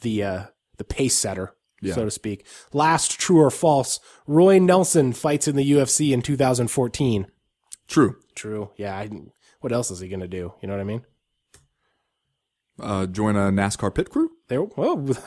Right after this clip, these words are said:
Speaker 1: <laughs> man, you should maybe become Roy Nelson career counselor. That's a, that's a
Speaker 2: Well,
Speaker 1: good idea.
Speaker 2: someone should.
Speaker 1: Right. <laughs> All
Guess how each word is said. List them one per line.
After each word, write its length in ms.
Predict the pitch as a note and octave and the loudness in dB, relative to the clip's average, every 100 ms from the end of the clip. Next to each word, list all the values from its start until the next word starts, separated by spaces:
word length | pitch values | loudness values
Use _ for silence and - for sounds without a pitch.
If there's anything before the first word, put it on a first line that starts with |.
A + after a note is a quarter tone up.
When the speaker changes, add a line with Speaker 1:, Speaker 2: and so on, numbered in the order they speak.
| F#3 - | -12 -12
Speaker 1:
<laughs> 400 | - - - _ | -20 -20 -20 _
man, 260 | F#3 D#3+ A2 | -4 -2 -2
you 120 | F3+ | -2
should 200 | - F3 | -2 0
maybe 380 | D#3 D3+ C#3+ C#3 | 2 4 2 0
become 460 | C#3 - D#3 D3 | -4 0 0 2
Roy 320 | C#3+ D#3 D3+ D3+ | 0 2 4 6
Nelson 360 | D3+ D#3+ D3 | 4 2 0
career 280 | - D3+ A#3 | 0 0 0
counselor. 520 | - G#2+ - G#2+ G2 | -2 -2 -2 -4 -4
That's 220 | A#2 C#3 | -6 -4
a, 180 | F#3+ C3 - - | -4 -6 -10 -14
that's 140 | E3 | -4
a 20 | C#3 | 2
Speaker 2:
Well, 120 | A2 | 4
Speaker 1:
good 80 | D3+ | 4
idea. 380 | D3 - G#2+ | 2 0 -2
Speaker 2:
someone 340 | - G3 C#3 F2+ | 4 4 4 2
should. 240 | - F2 | -2 -6
Speaker 1:
Right. 180 | C#3+ C#3 | -2 -2
<laughs> 40 | |
All 80 | - | 0